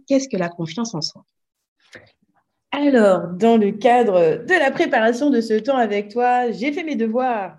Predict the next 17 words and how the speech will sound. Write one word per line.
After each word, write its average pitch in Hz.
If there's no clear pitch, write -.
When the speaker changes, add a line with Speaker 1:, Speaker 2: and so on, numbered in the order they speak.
Speaker 2:
Et 208
en 214
fait, 269
j'ai, 208
j'ai 196
essayé 240
de, 208
de 180
chercher 220
une 240
définition 208
de 220
la 185
confiance 202
en 185
soi, -
euh, 170